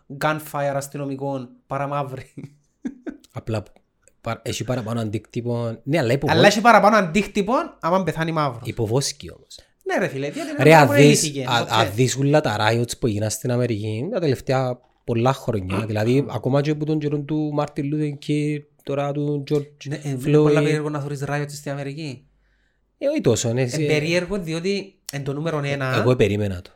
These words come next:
Speaker 1: Και σαν να και λαλείς, άμα το νούμερο ένα γεννήσκεται έτσι, ε, σημαίνει ότι δακάτω να μπορεί να γίνει.
Speaker 2: Ρε, αν, αν κάτσει κάποιος να παρακολουθήσει λίγο το περιεχόμενο που φκένει, που εκπομπές, που
Speaker 1: Μμμ.
Speaker 2: podcast,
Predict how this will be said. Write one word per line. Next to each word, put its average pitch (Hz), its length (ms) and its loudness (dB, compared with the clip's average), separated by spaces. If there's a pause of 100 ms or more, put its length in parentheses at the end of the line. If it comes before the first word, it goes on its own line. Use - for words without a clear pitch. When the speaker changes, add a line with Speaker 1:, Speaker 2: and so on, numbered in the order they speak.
Speaker 1:
Και - 140 -6
σαν - 240 -6
να 196 80 -2
και 202 120 -2
λαλείς, 185 320 2
άμα 175 180 -6
το 151 100 -6
νούμερο 165 260 -6
ένα 160 160 -6
γεννήσκεται 147 520 -8
έτσι, 151 540 -8
ε, - 40 -16
σημαίνει 175 300 -12
ότι 196 200 -10 (560)
δακάτω 151 300 -16
να 180 80 -10
μπορεί 143 200 -10
να 117 60 -10
γίνει. 113 280 -16
Speaker 2:
Ρε, 123 120 2
αν, 135 300 -2 (540)
αν 131 220 -10
κάτσει 117 280 -4
κάποιος 135 360 -2
να 143 260 -2
παρακολουθήσει 135 600 -2
λίγο 127 500 -2
το 131 100 -2
περιεχόμενο 127 460 0
που 120 100 -2
φκένει, 120 720 -4
που 127 480 -4
εκπομπές, 139 600 -2
που 139 100 -8
Speaker 1:
Μμμ. 135 140 -8
Speaker 2:
podcast, 131 600 -2